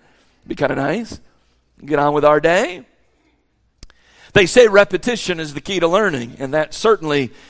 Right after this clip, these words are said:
seems to be a tactic that is used here. In verse number two, he shouts for all who will hear these words. Here's the message. This is the sermon. It's in one sentence, and here it is. "Vanity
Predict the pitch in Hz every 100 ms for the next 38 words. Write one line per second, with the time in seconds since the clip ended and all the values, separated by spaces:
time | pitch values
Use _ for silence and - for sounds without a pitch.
0 | - - - 240 185 170 175 160 202 202
1 | - 160 - 151 143 127 139 127 135 135
2 | 196 240 _ _ _ _ _ _ _ _
3 | _ - 180 240 - - 226 190 - 208
4 | 180 202 185 - 220 226 269 - - 202
5 | - 220 269 302 311 320 285 202 254 247
6 | 214 165 233 180 190 175 240 240 190 220
7 | 240 175 120 101 - - - - _ _
8 | _ _ _ - 208 277 302 214 127 117
9 | 175 180 220 - 302 190 110 117 170 156
10 | 175 247 285 269 - _ - - 247 190
11 | - 110 - 123 202 208 135 131 214 277
12 | 330 - 311 330 302 -